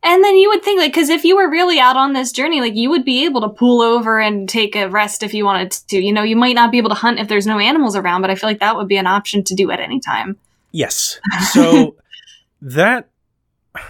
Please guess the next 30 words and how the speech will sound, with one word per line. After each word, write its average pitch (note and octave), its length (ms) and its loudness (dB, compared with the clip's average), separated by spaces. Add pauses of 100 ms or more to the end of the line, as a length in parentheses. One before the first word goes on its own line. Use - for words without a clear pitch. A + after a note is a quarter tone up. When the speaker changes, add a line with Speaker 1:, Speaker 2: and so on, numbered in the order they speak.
(760)
Speaker 2:
obviously, F3 420 -2
I've D#3+ 100 0
only G3 180 0
played E3 260 -2
the C3+ 80 -4
game C#3 180 -2
for A#2+ 160 -2
a A2 40 0
moment, G2+ 320 -6 (220)
so - 140 -4
I'm E3 60 0
not F#3+ 100 0
gonna D#3 160 0
judge A#2+ 320 -2
the G#2+ 100 -8
game. G2 240 -10 (720)
Initial A#3 420 2
impressions, A#3+ 560 -2 (160)
not A#3+ 180 -2
great. G3+ 280 -4 (100)
Like, D#3 180 0
I F3+ 60 0
was E3 140 -4
like, C#3 220 -4
"This G#3+ 260 0
is B2+ 340 -6 (720)
not D#3 280 -2
what F3+ 120 -2
I D#3 60 0
wanted. F3 400 0